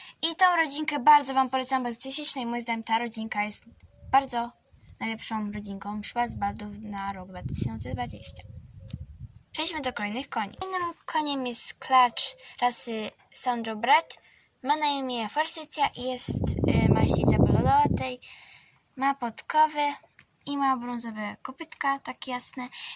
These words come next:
I moim zdaniem ona jest prześliczna, no chociaż jest bardzo duża, bo mogę wam ją porównać. E, już wam porównam.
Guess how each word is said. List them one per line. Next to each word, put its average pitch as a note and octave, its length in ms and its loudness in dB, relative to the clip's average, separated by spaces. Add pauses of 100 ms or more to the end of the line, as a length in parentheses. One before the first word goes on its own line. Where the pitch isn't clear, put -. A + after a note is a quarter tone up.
(100)
I D#4+ 120 -2
moim E4 220 2
zdaniem D4 300 4
ona C4 160 4
jest A#3 140 0
prześliczna, C#4+ 680 0
no B3 100 6
chociaż C4 340 4
jest B3 180 2
bardzo C4+ 400 8
duża, A#3 300 2
bo A#3 60 2
mogę A#3+ 280 2
wam A#3 220 6
ją A3 140 4
porównać. - 500 2 (1080)
E, A3+ 140 -2
już A#3+ 140 -4
wam A3+ 160 0
porównam. B3+ 640 0